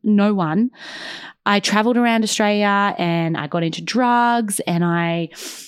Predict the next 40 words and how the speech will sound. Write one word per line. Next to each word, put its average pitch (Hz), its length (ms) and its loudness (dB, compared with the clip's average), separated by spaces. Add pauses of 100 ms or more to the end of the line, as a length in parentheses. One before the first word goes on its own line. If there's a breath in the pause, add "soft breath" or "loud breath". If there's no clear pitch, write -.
(140 loud breath)
just - 180 -4
never 220 280 2
stayed 240 280 2
in 226 80 4
one 196 200 2
spot - 260 -4
for 202 80 -2
very 185 220 0
long 175 180 2
at 160 60 -2
all. 165 260 0
Like, 165 180 -2
I 180 100 0
just, 190 440 -4 (400)
but 214 560 2 (320)
the 214 80 0
key 240 300 0
to - 120 -4
this 202 200 -2
was 196 160 0
I 180 60 -2
continued 185 480 0
to 175 100 -4
study. 185 360 -2
<laughs> - 600 -12
So 233 140 0
that 214 340 0
piece 220 400 2
that 277 100 4
was 247 140 2
like 208 240 0
I 214 80 6
got 208 240 -2
smarter 214 400 0
in 220 120 2
my 208 160 2
brain, 190 420 0 (400 loud breath)
I 247 100 2
studied 311 460 2
throughout 220 340 2